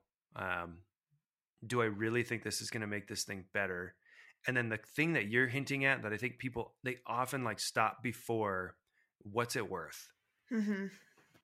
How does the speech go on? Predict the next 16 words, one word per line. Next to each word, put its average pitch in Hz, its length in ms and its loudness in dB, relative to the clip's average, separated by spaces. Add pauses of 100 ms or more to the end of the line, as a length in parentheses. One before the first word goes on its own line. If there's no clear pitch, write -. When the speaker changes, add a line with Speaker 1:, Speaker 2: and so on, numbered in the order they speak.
(560)
Speaker 1:
That's 127 300 6
the 143 100 -6
thing. 123 380 -2
I 123 120 0
always, 147 340 -2
I 123 60 -2
feel 160 180 -2
like 170 100 -6
people 156 320 -4
always 135 380 2
stop 117 400 2
before, 95 600 -4 (800)
"What 113 380 2
is 127 140 2
it 120 100 -2
worth?" 95 360 -6